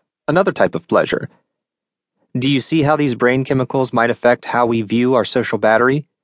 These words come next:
Extroverts are less sensitive to dopamine, which means they crave more of it to get the same level of pleasure. The more action and stimulation they get,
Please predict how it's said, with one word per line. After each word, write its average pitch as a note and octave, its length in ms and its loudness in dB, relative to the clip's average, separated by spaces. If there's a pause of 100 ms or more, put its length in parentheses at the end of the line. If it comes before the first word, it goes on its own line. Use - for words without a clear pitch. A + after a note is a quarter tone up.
(760)
Extroverts G#2+ 800 -2
are G#2+ 140 2
less G#2+ 240 2
sensitive G2+ 480 -4
to G#2+ 100 -6
dopamine, A2+ 600 0
which A#2 260 -4
means A2 300 -2
they G#2+ 120 2
crave G#2 460 -2
more C3+ 400 2
of F#2 140 0
it G#2 220 -2
to C3 60 -4
get G#2+ 200 -2
the - 80 -8
same G#2 320 0
level E2+ 260 0
of - 160 -8
pleasure. C#3 500 0 (800)
The A#2+ 80 -4
more A2+ 240 0
action A#2 480 0
and G2+ 160 -2
stimulation G2+ 720 -2
they F#2+ 120 0
get, A2+ 300 0